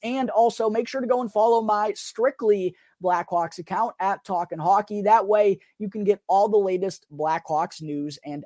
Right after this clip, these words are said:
updates. Till tomorrow's episode, that's gonna do it from yours truly, everyone. Enjoy the rest of your day. That's gonna do it for this episode of Locked On Blackhawks, part of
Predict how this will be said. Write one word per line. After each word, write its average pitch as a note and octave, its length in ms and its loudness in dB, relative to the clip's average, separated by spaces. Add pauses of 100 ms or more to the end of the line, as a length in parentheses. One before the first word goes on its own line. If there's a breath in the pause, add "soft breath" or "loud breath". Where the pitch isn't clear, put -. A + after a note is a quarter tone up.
updates. C3 680 -8 (220 soft breath)
Till C#4 160 2
tomorrow's C4 400 0
episode, B3 420 -2
that's A#3+ 200 0
gonna B3+ 200 -6
do B3+ 220 0
it - 80 0
from G#3+ 340 -4
yours G#3 360 -2
truly, A3 420 -4
everyone. G3 420 0
Enjoy F3+ 340 -2
the F#3+ 80 -2
rest F#3+ 280 -2
of E3+ 40 -12
your D#3+ 120 -8
day. G3+ 360 4 (300 loud breath)
That's G3 140 -6
gonna G#3 160 -4
do G3 180 2
it E3 160 -4
for E3+ 400 -2
this D#3+ 160 -6
episode D#3 460 -6
of C3+ 140 -10
Locked D3+ 360 -4
On D#3 320 -4
Blackhawks, C3 840 -8
part B3 220 6
of B3+ 260 4